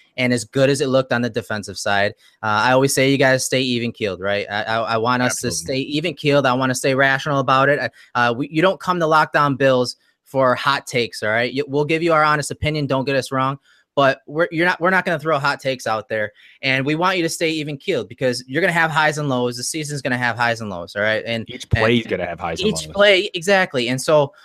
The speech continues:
Speaker 1: um, and, and that's what we need to keep in mind. And, and you know, these, these plays, these guys are paid to play a game. I get that, but they also make mistakes. All right, so we, you gotta expect these type of things to happen where,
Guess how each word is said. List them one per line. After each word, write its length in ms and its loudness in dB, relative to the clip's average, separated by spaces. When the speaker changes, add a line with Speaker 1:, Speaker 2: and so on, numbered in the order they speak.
Speaker 1:
um, 400 2
and, 160 -2
and 120 2
that's 140 2
what 160 2
we 80 0
need 120 2
to 60 -4
keep 220 -4
in 80 -4
mind. 320 2
And, 180 -2
and 240 -4
you 80 -2
know, 80 4
these, 300 2
these 180 0
plays, 320 2
these 160 -6
guys 220 4
are 120 -4
paid 200 0
to 80 0
play 220 0
a 20 0
game. 280 -2
I 60 -2
get 280 -2
that, 260 -4
but 340 2
they 220 4
also 560 2
make 240 -2
mistakes. 720 -4
All 80 0
right, 280 0
so 440 -2
we, 180 -10
you 140 -6
gotta 160 4
expect 340 -4
these 160 -4
type 180 -2
of 60 -12
things 220 -4
to 80 2
happen 500 0
where, 320 0